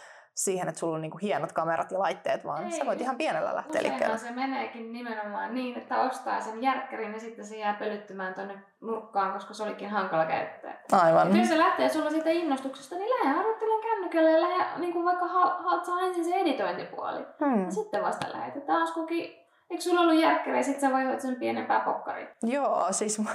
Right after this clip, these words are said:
Speaker 1: <laughs> mullahan kävi just klassisesti niin, että hirveällä innolla mä sen järkkäri hommasin ja sit mä totesin, että ei tästä tuu mitään. Se on painava ja iso ja kömpelö ja tosi epäkätevä. Ja sit mä vaihdoin sen, ää, pienempään, niinku siis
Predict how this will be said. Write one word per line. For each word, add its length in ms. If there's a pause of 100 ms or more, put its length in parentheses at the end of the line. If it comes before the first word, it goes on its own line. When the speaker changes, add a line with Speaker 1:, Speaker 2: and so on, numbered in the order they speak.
Speaker 1:
<laughs> 220
mullahan 380
kävi 180
just 220
klassisesti 580
niin, 220
että 240 (360)
hirveällä 400
innolla 380
mä 100
sen 140
järkkäri 420
hommasin 460
ja 80
sit 140
mä 80
totesin, 360
että 200
ei 160
tästä 260
tuu 140
mitään. 380
Se 60
on 80
painava 440
ja 120
iso 220
ja 180
kömpelö 400
ja 160
tosi 300
epäkätevä. 520 (400)
Ja 60
sit 160
mä 100
vaihdoin 340
sen, 260 (320)
ää, 320 (260)
pienempään, 560 (180)
niinku 220
siis 400